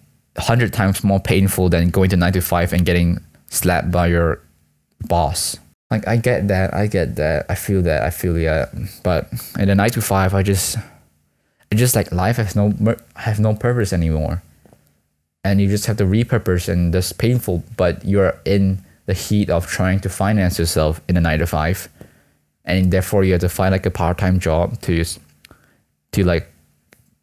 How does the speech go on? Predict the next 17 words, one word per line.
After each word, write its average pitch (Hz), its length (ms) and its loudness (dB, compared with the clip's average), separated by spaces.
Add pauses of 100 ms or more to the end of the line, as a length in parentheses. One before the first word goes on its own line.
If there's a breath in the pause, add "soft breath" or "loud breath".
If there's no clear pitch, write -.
(200)
buy 95 220 -2
more 98 200 2
food. 98 500 0
Just, - 260 -10 (480)
I 80 80 0
don't 87 200 2
know, 82 160 2
whatever. 85 560 0
But 82 360 -4
nine-to-five 98 600 0
is 90 160 -2
too, 98 180 -2 (480)
uh, 92 220 4
it's 92 120 0
not 101 140 4
my 95 80 4
route. 92 400 2